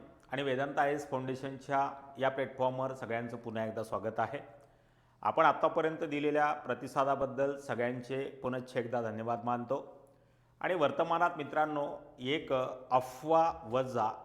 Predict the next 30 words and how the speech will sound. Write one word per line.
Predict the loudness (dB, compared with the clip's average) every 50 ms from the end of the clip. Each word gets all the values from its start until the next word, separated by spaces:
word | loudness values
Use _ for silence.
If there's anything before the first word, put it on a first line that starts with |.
| -4 0
काही | 0 2 2 0
सत्यता | -2 -2 -2 -4 -4 -2 -6 -4 0 0 0
त्या | 0 2 0
बाबींमध्ये | 2 2 0 0 0 -2 -2 -2 -2 0 2 2
आहे, | 0 0 0 -2 -6 -8 -8 -10 -20 -20 -20 -20 -8 -4
परंतु | 0 0 0 0 -2 -2 -2 -2
काही | 0 2 2 2 2 0 0
लोक | 0 -2 -2 -2 -2
ऑप्शनल | -4 -4 -2 0 0 0 0 0 0 -2 -2 -2
सब्जेक्टबद्दल | -4 -6 -8 -4 -4 -4 -2 0 -2 -2 0 -2 -4
काही | -4 -4 -4 -4
यूपीएससीमध्ये | -4 -4 -6 -6 -6 -6 -6 -6 -10 -6 -6 -4 -4 -4 -4 -6 -6 -8 -10 -16 -20 -20 -20 -20 -20 -8 0
कट | 0 2 6 6
ऑफ | 4 4 4 0
एज | 0 0 2 2 0 0 0
बदलेल | 0 2 2 2 2 2 0 -2 -2
का, | 2 2 4 4 4 2 -2 -10 -18 -20 -20 -16 -4 0
त्यानंतर | 2 2 2 0 0 2 4
ऑप्शनल | 4 4 2 0 -2 0 0 0
पेपर | -2 -6 -6 -4 -2 -2
हटवला | -2 -2 0 2 2 4 4 4
जाईल | 4 2 0 0 -2
का, | -4 0 2 2 4 4 2 0 -2 -8 -14 -10
एसए | -4 -4 -4 -4 -4 -8
किंवा | -8 -6 -2 0 2 2
एथिक्समध्ये | 2 0 -4 -6 -10 -12 -12 -6 -6 -4 -4 -4
काही | -4 -4 -4 -4
परिवर्तन | -2 -2 -2 0 0 -2 -2 -2 -4 -6 -6
होतील | -4 -6 -6 -6 -6 -6 -8 -6
का, | -2 0 2 2 2